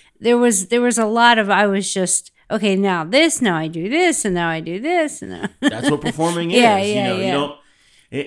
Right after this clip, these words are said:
Speaker 2: it, uh, if, if you try to perform and reflect at the same time, you're gonna get
Speaker 1: Yeah.
Speaker 2: yourself in,
Speaker 1: <laughs>
Speaker 2: in trouble. Yeah, no, it was, I mean,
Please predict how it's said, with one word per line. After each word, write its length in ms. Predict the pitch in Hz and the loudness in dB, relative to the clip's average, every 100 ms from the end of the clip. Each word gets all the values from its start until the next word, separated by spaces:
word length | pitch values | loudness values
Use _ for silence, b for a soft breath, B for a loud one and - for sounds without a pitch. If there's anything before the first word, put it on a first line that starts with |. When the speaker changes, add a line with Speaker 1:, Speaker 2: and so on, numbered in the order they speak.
| 131 | -4
Speaker 2:
it, 180 | 143 - | -6 -4
uh, 340 | 120 113 110 | -6 -4 -6
if, 160 | 127 123 | -8 -10
if 140 | - 131 | -8 -6
you 140 | 147 | -6
try 220 | - 170 | -4 -2
to 60 | 143 | -2
perform 580 | - 107 131 135 139 135 | -6 -12 -8 -2 -2 -4
and 280 | - 117 117 | -6 -8 -8
reflect 400 | - 123 117 - | -8 -6 -6 -10
at 80 | |
the 60 | 107 | -16
same 260 | - 110 101 | -10 -8 -8
time, 320 | 117 135 101 | -6 -4 -6
you're 80 | 98 | -10
gonna 160 | 107 | -8
get 80 | 202 | -2
Speaker 1:
Yeah. 120 | 185 | -2
Speaker 2:
yourself 1080 | - - 190 240 - 262 - - 254 - 254 | -2 -2 -2 0 6 6 6 4 2 -2 -2
in, 80 | 143 | -4
Speaker 1:
<laughs> 100 | 240 | -4
Speaker 2:
in 80 | |
trouble. 460 | 180 160 120 85 - _ B B B B B _ | -2 -2 -4 -12 -20 _ B B B B B _
Yeah, 420 | 147 170 113 95 | -2 -2 -4 -8
no, 240 | 139 143 127 | -6 -4 -4
it 160 | 127 | -4
was, 400 | 151 151 135 117 - | -4 -4 -6 -12 -14
I 100 | 123 | -10
mean, 380 | 135 123 120 | -8 -8 -10